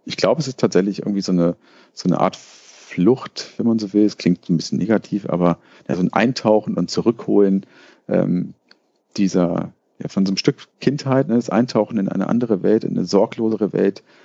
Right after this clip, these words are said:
eine langsamere Welt vielleicht, in der man noch mal so ein bisschen, ja, sich als, als Kind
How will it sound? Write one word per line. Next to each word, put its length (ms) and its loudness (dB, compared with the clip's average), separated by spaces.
eine 100 0
langsamere 560 2
Welt 220 4
vielleicht, 440 -2
in 120 -4
der 120 0
man 160 0
noch 80 -4
mal 120 -4
so 100 -6
ein 120 0
bisschen, 680 0
ja, 200 0
sich 240 -4
als, 360 -2
als 220 -6
Kind 400 0